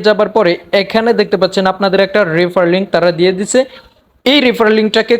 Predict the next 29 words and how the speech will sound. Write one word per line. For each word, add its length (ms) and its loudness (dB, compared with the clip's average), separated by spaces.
কপি 260 0
করে 140 4
আপনারা 320 -2
আপনাদের 380 -2
ফ্রেন্ডদেরকে 480 0
রেফার 260 0
করতে 280 0
পারেন। 200 -2
তো 40 4
রেফার 360 2
করলেও 300 4
কিন্তু 180 0
আপনারা 340 2
ওই 80 4
রেফার 300 0
থেকে 220 0
একটা 140 -2
কমিশন 340 0
পেয়ে 240 4
যাবেন। 200 -2
তবে 220 2
এখানে 240 0
আপনারা 380 0
আবার 200 2
একটা 160 -2
বেস্ট 240 2
ইনকাম 220 -2
করতে 280 0
পারেন, 180 0